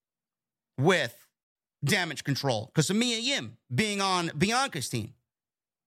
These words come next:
it makes sense. It does. So, aga-, again, listen, I don't know. It could be Becky. It could be Sasha. It could be both. I do think that they both end up being at War Games, though.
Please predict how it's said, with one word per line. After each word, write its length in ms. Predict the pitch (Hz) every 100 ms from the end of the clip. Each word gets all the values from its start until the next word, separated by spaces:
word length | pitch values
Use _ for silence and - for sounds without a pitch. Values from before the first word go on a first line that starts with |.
| _ _
it 160 | - 135
makes 220 | 135 117
sense. 320 | - 90 - _ _ _ _ _ _ _ _ _ _ _ _
It 120 | - 123
does. 340 | 98 - - _ _ _ _ _ _ _ _ _ _ _ _ -
So, 460 | 190 185 156 143 _ _ _ _
aga-, 320 | 180 196 254 208
again, 280 | 220 196
listen, 280 | 143 185 131
I 120 | 151
don't 120 | 185 180
know. 120 | 127
It 160 | 139
could 120 | - 160
be 100 | 175
Becky. 320 | 170 175 165
It 80 | 131
could 100 | 139
be 80 |
Sasha. 400 | 131 175 170 170
It 40 | 160
could 100 | 135
be 80 | 131
both. 360 | 113 170 180 _ _ _ _ _ _ _ _ _ _ _ -
I 120 | 233
do 180 | 262 277
think 240 | 254 226
that 140 | 214 208
they 120 | 196
both 220 | 196 196 185
end 160 | 185
up 120 | 170
being 180 | 151 160
at 100 | 143
War 160 | 131 120
Games, 240 | 110 110
though. 140 | 104